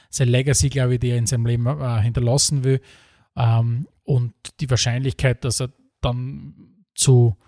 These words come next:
Liverpool wechselt, ist, halte ich für sehr gering. Dass er zu Arsenal wechselt, halte ich für sehr gering. Chelsea ist ein Thema, aber Chelsea will auch viele andere haben, aber Chelsea oder City, das sind die zwei, die es zahlen werden.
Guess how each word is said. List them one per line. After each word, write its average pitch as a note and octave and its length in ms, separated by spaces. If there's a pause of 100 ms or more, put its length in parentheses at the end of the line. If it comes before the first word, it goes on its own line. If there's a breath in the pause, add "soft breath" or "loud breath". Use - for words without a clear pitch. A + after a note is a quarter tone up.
(400 loud breath)
Liverpool F#3+ 440
wechselt, D#3 320
ist, C3 300
halte C#3 160
ich - 40
für C3+ 80
sehr A#2+ 200
gering. B2+ 400
Dass B2+ 140
er A#2+ 100
zu C#3 120
Arsenal C3+ 360
wechselt, B2 400
halte A#2+ 120
ich A2+ 60
für A#2+ 80
sehr B2+ 160
gering. B2 400 (640 soft breath)
Chelsea D#3+ 560
ist D3 100
ein C3+ 120
Thema, E3+ 500
aber C3 180
Chelsea C3 400
will C3 140
auch A#2+ 100
viele B2 220
andere D3 340
haben, C3+ 240
aber A#2 260
Chelsea A#2 380
oder A2 60
City, - 320
das A#2 100
sind A#2 140
die A2+ 80
zwei, A2+ 240
die A2+ 60
es - 120
zahlen A#2+ 300
werden. A#2 140